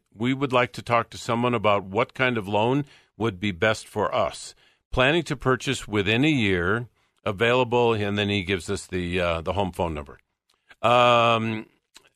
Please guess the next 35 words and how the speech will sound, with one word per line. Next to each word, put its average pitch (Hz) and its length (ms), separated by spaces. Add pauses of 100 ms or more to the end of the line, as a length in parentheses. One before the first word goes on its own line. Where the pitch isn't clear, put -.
(240)
David, 131 320
that's 117 220
our 113 80
job. 87 300 (280)
That's 120 240
what 117 140
we 110 100
do. 87 320 (300)
We 107 140
understand 113 500
your 98 80
situation. 120 800 (260)
We 98 120
give 92 200
you 95 160
options. 117 680 (240)
We 101 140
give 90 240
you, 92 460
um, 87 460 (140)
time 131 380
frames 117 460
on 95 240
how 113 160
to 107 100
do 110 160
this. 104 260
You 135 200
want 123 240
to 104 40
purchase 107 480
within 98 320
a 98 40
year, 107 340
so 98 340